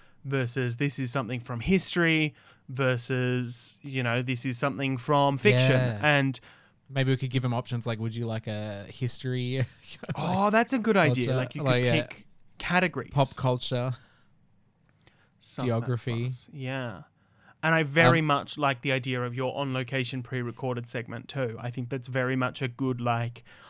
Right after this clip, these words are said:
Speaker 1: I think that's, like, a good coming back from the second commercial break kind of
Speaker 2: Yeah,
Speaker 1: vibe,
Speaker 2: yeah,
Speaker 1: right?
Speaker 2: for
Speaker 1: Like, the
Speaker 2: sure.
Speaker 1: one before the big one.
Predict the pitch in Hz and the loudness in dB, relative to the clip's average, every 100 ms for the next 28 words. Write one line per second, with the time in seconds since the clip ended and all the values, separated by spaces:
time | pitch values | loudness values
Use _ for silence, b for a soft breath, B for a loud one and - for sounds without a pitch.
0 | B - 160 156 175 175 - - 180 147 | B -2 0 2 2 2 0 -4 0 2
1 | 143 123 123 160 151 127 120 b b b | 2 -2 4 4 4 -2 -12 b b b
2 | _ - 156 160 147 143 143 - 147 127 | _ -8 -2 2 2 6 4 4 -4 -2
3 | - 143 143 120 127 127 127 123 117 120 | 0 -2 -4 -4 -2 0 0 -2 -6 -6
4 | 101 - - 127 113 120 117 107 110 107 | -8 -12 -8 -4 0 0 0 -4 -4 -6
5 | 90 95 131 131 156 160 139 120 131 131 | -8 -10 0 2 2 2 0 0 -2 2
6 | 156 156 139 139 - 143 131 123 127 123 | 4 4 2 -2 0 0 2 -2 -4 -4
7 | 123 87 60 | -8 -10 -14